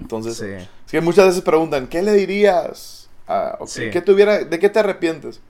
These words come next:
Speaker 1: De nada.
Speaker 2: Uf,
Speaker 1: Porque
Speaker 2: muy bueno.
Speaker 1: todo me ha llevado hasta hoy, ¿verdad?
Speaker 2: Pues que así es, ¿no?
Speaker 1: Así es.
Speaker 2: Sí.
Speaker 1: Lo bueno y lo malo.
Speaker 2: Muy... Sí, muy bueno. Estoy,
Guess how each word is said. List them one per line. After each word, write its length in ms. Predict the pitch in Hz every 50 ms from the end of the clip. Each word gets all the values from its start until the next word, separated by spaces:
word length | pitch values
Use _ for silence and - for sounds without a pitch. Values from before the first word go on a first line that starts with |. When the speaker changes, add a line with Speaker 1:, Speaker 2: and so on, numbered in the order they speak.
| -
Speaker 1:
De 180 | 104 104 104 98
nada. 320 | 101 101 101 95 101 - - - - - - - - - - - - - - - - - - - - -
Speaker 2:
Uf, 220 | 110 101 101 101 - - - - - -
Speaker 1:
Porque 280 | 135 123 120 117 110
Speaker 2:
muy 460 | 98 - - 120 113 110 107 104 101 95
bueno. 60 | 95 -
Speaker 1:
todo 220 | 127 123 127 139
me 100 | 135 123
ha 20 | 117
llevado 320 | 117 110 104 104 104 104
hasta 240 | 104 104 - 82 73
hoy, 140 | - - - - - - - - - -
¿verdad? 320 | - - 82 82 78 123 - - - - - - -
Speaker 2:
Pues 220 | - 107 98 -
que 120 | - - 107
así 240 | 95 - 117 117
es, 260 | 127 151 160 - - -
¿no? 220 | 120 117 - - -
Speaker 1:
Así 180 | 98 - -
es. 120 | - - -
Speaker 2:
Sí. 220 | - - - - -
Speaker 1:
Lo 140 | - - 151
bueno 180 | 160 202 226 277
y 40 | 311
lo 100 | 277 247
malo. 300 | 262 269 339 302 185 123
Speaker 2:
Muy... 220 | 120 113 110 104 98 - - - _ _ - - - - - - - - - - -
Sí, 360 | - - - 170 156 151 151 -
muy 220 | - 151 156 151 135
bueno. 460 | 113 113 117 117 117 113 107 107 107
Estoy, 640 | 117 117 - - 127 127 127 123 117 - - -